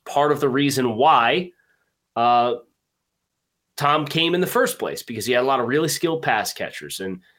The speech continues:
Antonio Brown, bye-bye. Guy continues to find ways to finesse his way into a bunch of national interviews and throw every teammate he's ever had under the bus. So good for him. I'm glad he's making the media tour again and, and embarrassing everybody that was affiliated with him in Tampa Bay.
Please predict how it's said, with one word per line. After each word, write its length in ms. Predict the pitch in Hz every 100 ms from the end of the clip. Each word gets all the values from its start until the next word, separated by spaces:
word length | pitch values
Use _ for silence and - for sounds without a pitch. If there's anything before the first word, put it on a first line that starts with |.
| _ -
Antonio 400 | 90 143 170 175
Brown, 540 | 175 156 156 156 156 147 _ -
bye-bye. 480 | 117 113 95 76 -
Guy 340 | 120 123 123
continues 500 | 131 120 135 139 127
to 80 | 127
find 280 | 139 127 123
ways 240 | 120 120 117
to 80 |
finesse 360 | 117 123 120 117
his 120 | 117
way 220 | 117 117
into 220 | 113 110 110
a 40 |
bunch 240 | 117 120
of 40 | 113
national 360 | 110 107 110
interviews 600 | 120 160 139 139 135 120
and 160 | 107 95
throw 240 | - 113
every 200 | 113 151 147
teammate 320 | 147 135 131
he's 120 | 113
ever 200 | 117 104
had 160 | 107 107
under 200 | 104 98
the 80 | 95
bus. 360 | 151 156 147
So 240 | 117 110 - - _
good 200 | - 175
for 120 | 175 139
him. 200 | 127 107
I'm 80 | 113
glad 200 | 135 143
he's 120 | 139
making 220 | 139 123
the 60 | 123
media 300 | 123 117 117
tour 240 | - 113
again 260 | 107 110 107
and, 100 | 104
and 300 | 104 107 104 _
embarrassing 600 | 135 113 135 147 - 131
everybody 360 | 131 127 123 120
that 120 | 113
was 140 | 110 107
affiliated 480 | - 117 110 107 101
with 120 | 101
him 100 | 95
in 60 |
Tampa 260 | 92 95 -
Bay. 180 | -